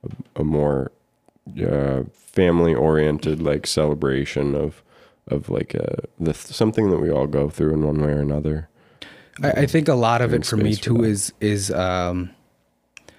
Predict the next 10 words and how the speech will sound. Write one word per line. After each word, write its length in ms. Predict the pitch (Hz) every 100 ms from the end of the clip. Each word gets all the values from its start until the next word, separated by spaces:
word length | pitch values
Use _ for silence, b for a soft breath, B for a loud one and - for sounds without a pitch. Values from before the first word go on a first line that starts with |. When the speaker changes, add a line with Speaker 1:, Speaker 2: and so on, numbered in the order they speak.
| B B _
Speaker 2:
not 280 | 120 131 131
trying 240 | - 135 120
to 100 | 104
gatekeep 580 | 107 113 - 120 - -
our 160 | 95 101
culture 440 | - 104 101 110
from 220 | 101 110
anybody 480 | 104 107 104 104 101
or 120 | 92 95
make 440 | 101 98 -